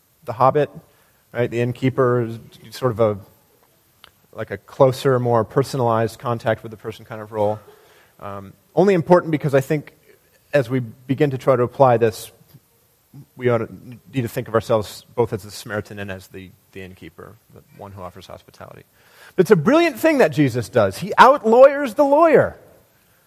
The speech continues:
Don't you love it when, some, when you, like, watch on T V and the one lawyer thinks he's so smart and then Matlock comes up? <laughs> I'm like Grandpa Simpson up here. "I wanna watch Matlock."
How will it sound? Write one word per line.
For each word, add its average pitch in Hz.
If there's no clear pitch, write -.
Don't -
you 190
love 151
it 185
when, 147
some, -
when 160
you, 156
like, 151
watch 175
on 151
T 156
V 151
and 127
the 107
one 131
lawyer 139
thinks 151
he's 107
so 147
smart 151
and 131
then 117
Matlock 135
comes 160
up? 175
<laughs> 180
I'm 175
like 135
Grandpa 131
Simpson 120
up 110
here. -
"I -
wanna 571
watch -
Matlock." 214